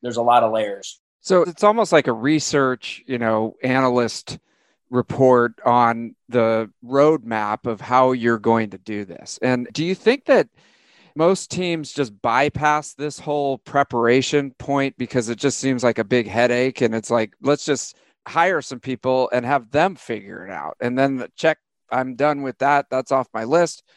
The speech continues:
Speaker 2: I can move to the twenty-seven other things I have to do.
Speaker 1: Yeah, I mean, it's, I think it's a combination. I think there's a lot of hope casting that goes on out there in every organization where they just, you know, don't forecast, they hope cast, thinking that, hey,
Speaker 2: <laughs>
Speaker 1: we, we're gonna get, we're gonna get to a
Speaker 2: Hope
Speaker 1: deal
Speaker 2: cast.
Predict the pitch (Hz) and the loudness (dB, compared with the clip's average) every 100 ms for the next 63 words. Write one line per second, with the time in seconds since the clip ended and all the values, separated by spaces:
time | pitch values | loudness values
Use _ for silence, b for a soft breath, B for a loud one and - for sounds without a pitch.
0 | _ - 123 131 123 131 120 123 113 - | _ -2 0 0 0 0 0 -4 -4 -4
1 | 131 123 117 - 117 113 120 117 104 101 | -2 -2 -2 2 2 2 0 0 -2 -6
2 | 104 98 - _ - - _ _ 139 139 | -6 -8 -10 _ -18 -18 _ _ -6 0
3 | 139 135 139 139 156 147 160 151 175 175 | 2 0 -2 0 2 2 2 0 0 2
4 | 156 151 143 139 135 156 147 143 147 160 | 4 2 0 -4 -2 -2 -4 2 4 6
5 | 151 - - 131 127 135 120 123 123 123 | 4 0 0 0 0 -6 -6 -4 -2 -2
6 | 123 123 120 123 127 139 131 117 117 117 | 0 0 2 0 2 2 2 -2 -2 -4
7 | 120 120 117 123 117 120 120 120 120 120 | -2 -2 -2 -2 2 2 4 0 0 -4
8 | - _ 120 117 117 139 139 143 139 127 | -8 _ -4 -2 2 2 2 0 0 2
9 | 117 113 123 131 135 - 113 113 117 123 | 2 2 0 2 2 0 0 0 0 -6
10 | 120 117 117 117 - _ _ 139 147 139 | -4 -2 0 0 -4 _ _ -2 -2 -2
11 | 131 131 135 123 147 151 160 160 143 170 | -8 -10 -8 -4 -4 -2 0 0 4 4
12 | 165 147 123 135 160 143 143 | 4 2 0 2 2 2 -2